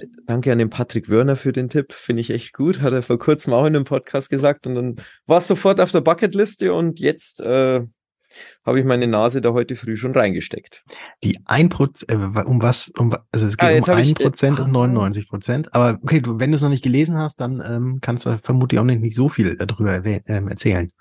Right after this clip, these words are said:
Speaker 1: Ah, gan-, jetzt hab ich, äh, die Ein Prozent Methode gesagt. Ich meine The One Thing, Entschuldigung, The
Speaker 2: Ah.
Speaker 1: One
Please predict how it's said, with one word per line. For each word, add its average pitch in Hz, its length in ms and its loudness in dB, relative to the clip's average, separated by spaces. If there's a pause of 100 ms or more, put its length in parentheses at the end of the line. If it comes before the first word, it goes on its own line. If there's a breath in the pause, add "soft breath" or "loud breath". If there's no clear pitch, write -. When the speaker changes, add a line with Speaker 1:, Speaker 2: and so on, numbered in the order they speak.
(200 loud breath)
Speaker 1:
Ah, 147 380 2
gan-, 120 220 0
jetzt 117 220 -4
hab 131 80 -2
ich, - 240 -4
äh, 113 140 4
die 117 120 2
Ein 113 120 2
Prozent 127 360 -4
Methode 104 280 -4
gesagt. 104 220 -12
Ich 117 140 -12
meine 143 240 0
The 151 120 2
One 151 320 2
Thing, 104 480 -2
Entschuldigung, 110 960 0
The 92 60 -4 (120)
Speaker 2:
Ah. 120 160 2
Speaker 1:
One 190 260 0